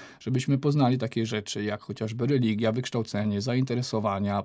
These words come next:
plany, pomysły czy możliwość. Takie C V, żeby dołączył, tak jak, e, się robi rekrutację do każdej innej uczelni, zakładu pracy. Też w jakiś sposób na podstawie dokumentów, prezentacji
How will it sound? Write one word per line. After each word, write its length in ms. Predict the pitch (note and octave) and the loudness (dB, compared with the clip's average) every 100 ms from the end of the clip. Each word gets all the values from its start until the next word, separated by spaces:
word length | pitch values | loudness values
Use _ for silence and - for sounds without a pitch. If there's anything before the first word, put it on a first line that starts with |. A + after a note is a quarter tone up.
| - | -4
plany, 500 | A#2+ G2+ G#2 G2+ G2 | -2 0 2 2 -2
pomysły 680 | F#2+ A2 G#2+ G2+ - G#2+ G#2 | -2 0 0 0 -2 -6 -6
czy 240 | - G#2 | -4 -2
możliwość. 400 | G#2+ G#2 A2+ G#2 | -2 -2 -4 -6
Takie 220 | G#3 F#3+ | 0 0
C 160 | F#3 F#3+ | 2 4
V, 60 | F3+ - | 2 0
żeby 240 | A#2 A2+ A2+ | -4 -2 0
dołączył, 400 | G#2+ A2 G#2+ D3+ | 2 0 -2 -2
tak 200 | C3+ C3 | -2 0
jak, 320 | B2 - B2+ A#2 A2 | -2 -2 -2 -2 -2
e, 60 | A2+ | -2
się 140 | B2 | 0
robi 200 | B2+ B2+ | 0 2
rekrutację 560 | A#2 - B2+ A#2 - A2+ | 0 -2 0 0 0 -2
do 280 | A2+ G#2 G2+ A#2+ A2+ | 0 0 -2 -4 -2
każdej 440 | A#2+ A2+ A2+ A2 | 0 0 0 2
innej 220 | A2 G#2+ | 2 0
uczelni, 720 | G#2+ - A2 G#2+ A2 G#2 G#2 G#2 G#2+ | -2 -2 0 2 2 2 0 -4 -6
zakładu 380 | G#2+ G2 A2 A2 | -4 -2 -2 -2
pracy. 480 | - G#2 F#2 B2 C#3+ - - - | -4 -6 -2 -2 -2 -6 -16 -8
Też 140 | - B2 | -2 2
w 20 | |
jakiś 240 | C3+ C3 | 2 0
sposób 280 | - C3 C#3+ | 0 -2 2
na 100 | C#3 | 2
podstawie 400 | A#2 - B2 B2+ | 0 0 0 2
dokumentów, 640 | A#2 B2 B2 A#2+ B2+ C3+ | 0 0 2 4 2 -2
prezentacji 720 | - A#2+ A#2+ A#2 A2 - D3+ | -4 -2 -2 0 0 0 0